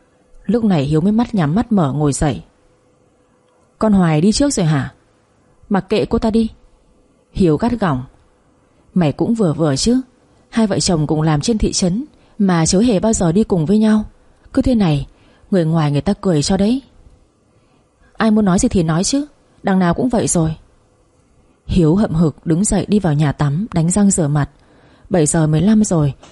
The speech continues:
tám giờ anh mới phải có mặt ở cơ quan, còn Hoài phải đi từ bảy giờ sáng.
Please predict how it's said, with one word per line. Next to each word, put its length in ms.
tám 240
giờ 240
anh 160
mới 80
phải 200
có 180
mặt 200
ở 80
cơ 240
quan, 280
còn 140
Hoài 280
phải 140
đi 140
từ 180
bảy 180
giờ 160
sáng. 400